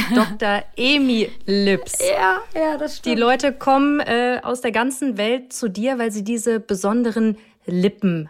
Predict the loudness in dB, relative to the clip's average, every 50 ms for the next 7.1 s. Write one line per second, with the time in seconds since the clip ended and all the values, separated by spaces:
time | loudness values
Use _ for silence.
0 | -12 -12 -8 -4 0 0 0 0 -2 -6 -8 -8 -8 -2 -2 0 0 0 -2 -6
1 | -8 -10 -14 -16 _ _ -2 0 0 0 -2 -2 -4 -4 -2 -2 0 0 0 -2
2 | -4 -4 -2 -2 -2 0 0 2 0 0 -2 -4 -10 -20 -20 -20 _ _ _ 0
3 | 2 4 2 2 2 0 2 4 4 4 4 2 -2 -4 -2 0 0 2 2 2
4 | 0 -2 -4 -12 -20 -20 -20 -20 -20 -20 -20 -20 _ _ _ _ -2 0 2 4
5 | 4 4 4 2 0 -2 -2 0 0 0 0 -2 -2 -2 0 0 0 0 0 0
6 | 0 -2 -4 -6 -4 -2 0 0 0 0 -2 -2 0 2 2 2 0 -2 0 2
7 | 2